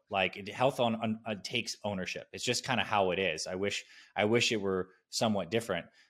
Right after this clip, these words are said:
Um, but becoming your own biggest advocate and researcher and, and, and tester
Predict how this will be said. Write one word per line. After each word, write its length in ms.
Um, 440
but 280
becoming 400
your 220
own 500
biggest 360
advocate 540
and 200
researcher 640
and, 280
and, 180
and 240
tester 600